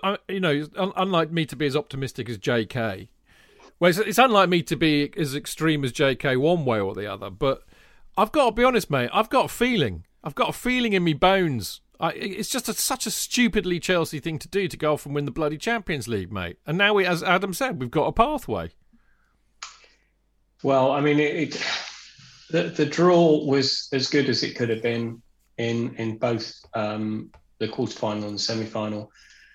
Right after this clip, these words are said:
Speaker 2: Uh, to avoid both City and Bayern until the final, if that's the case, is,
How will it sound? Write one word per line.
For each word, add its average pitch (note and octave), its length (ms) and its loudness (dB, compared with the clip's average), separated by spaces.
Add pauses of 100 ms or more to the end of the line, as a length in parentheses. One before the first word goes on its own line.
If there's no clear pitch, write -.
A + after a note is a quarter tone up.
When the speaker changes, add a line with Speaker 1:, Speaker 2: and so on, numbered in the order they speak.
(520)
Speaker 2:
Uh, A2+ 360 4
to - 180 0
avoid C3 400 2
both B2+ 180 4
City - 380 0
and A2 160 0
Bayern A2 440 2
until A2 540 -2 (500)
the A2+ 120 -2
final, G#2 460 0
if - 120 -10
that's G2+ 220 -4
the G#2 60 -8
case, G2+ 580 -4
is, - 540 -6